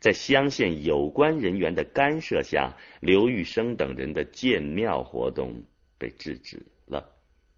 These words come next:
虽然如此，村子里照样有人来到这个破庙，向那个新塑起的偶像顶礼膜拜，以求消灾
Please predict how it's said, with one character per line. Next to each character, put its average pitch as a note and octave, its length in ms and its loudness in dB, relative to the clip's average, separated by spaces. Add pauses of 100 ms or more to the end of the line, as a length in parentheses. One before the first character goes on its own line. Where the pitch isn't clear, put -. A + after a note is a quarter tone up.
(340)
虽 G#2+ 320 6
然 F#2+ 200 4
如 E2 220 -2
此， B1 420 -10 (240)
村 F#3 300 0
子 C#3 100 -4
里 E2 160 -4 (120)
照 C3 320 2
样 C3 300 -4
有 B1+ 200 -4
人 B1+ 280 -6 (200)
来 D#2+ 360 -12
到 D#2+ 120 -8
这 C2 140 -12
个 - 100 -10
破 - 420 -8
庙， A#2+ 300 -8 (720)
向 F2+ 260 0
那 D#2+ 140 0
个 C#2+ 100 -4
新 G#2+ 460 -6
塑 G2+ 320 -2
起 C#2+ 240 -8
的 D#2 100 -4
偶 C2+ 340 -8
像 D2 480 -4 (240)
顶 E2+ 440 -4
礼 C#2+ 280 -8
膜 A#1+ 300 -12
拜， F2 240 -8 (480)
以 E2 140 -6
求 C#2+ 340 -6
消 E2 480 -4
灾 D#2 300 -6